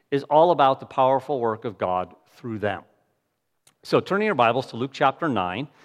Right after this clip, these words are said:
and it's also printed for you in your worship folder if you simply want to follow along there. I'm going to read the whole story to you to begin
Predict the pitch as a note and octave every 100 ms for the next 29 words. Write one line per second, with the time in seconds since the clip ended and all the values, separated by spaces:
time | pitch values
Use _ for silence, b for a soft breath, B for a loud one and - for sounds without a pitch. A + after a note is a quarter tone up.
0 | b _ A2 A2 G#2 B2 C3+ B2 F3+ E3
1 | A#2 A#2+ G#2 G2+ G2 G2+ A#2+ - A#2 G#2+
2 | G2 G#2+ - - A2 A2+ G#2 G2+ - G#2+
3 | G2+ G2 F#2+ G2 G#2+ C3+ D#3 D3 E3 B2+
4 | A#2 A#2+ - - A#2+ A2 - G2 F2 F#2
5 | G#2+ F#2+